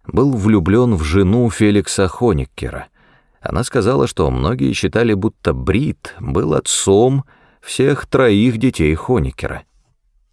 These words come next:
«Вы бывали когда-нибудь в Илиуме?» — спросил меня доктор Брид. «Нет, я тут впервые. Город тихий, семейный». «Как?» «Тут почти никакой ночной жизни.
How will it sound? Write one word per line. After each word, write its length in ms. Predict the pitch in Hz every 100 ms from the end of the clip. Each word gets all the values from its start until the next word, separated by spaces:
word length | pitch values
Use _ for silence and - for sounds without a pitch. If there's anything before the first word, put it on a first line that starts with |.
| _ _
«Вы 240 | 92 135
бывали 380 | 135 135 151 160
когда-нибудь 600 | 147 143 139 135 131 127
в 120 | 110 127
Илиуме?» — 500 | 73 64 60 58 - _ _
спросил 420 | - 123 - 123
меня 220 | 117 110
доктор 320 | 85 80 80
Брид. 300 | 64 60 - _ _ _ _ _ -
«Нет, 280 | - 110
я 180 | 69 62
тут 180 | - 65
впервые. 640 | - 82 73 92 123 67 - _ _ _ _ _ -
Город 340 | 170 165 135
тихий, 460 | - 131 151 - 71
семейный». 720 | - 69 73 127 120 69 64 _ _ _ _
«Как?» 400 | - 67 64 - _ _ _ _ _
«Тут 220 | - 151
почти 360 | 160 156 - 165
никакой 460 | 151 147 147 147 135
ночной 440 | 131 - 131 120
жизни. 440 | 85 64 52 -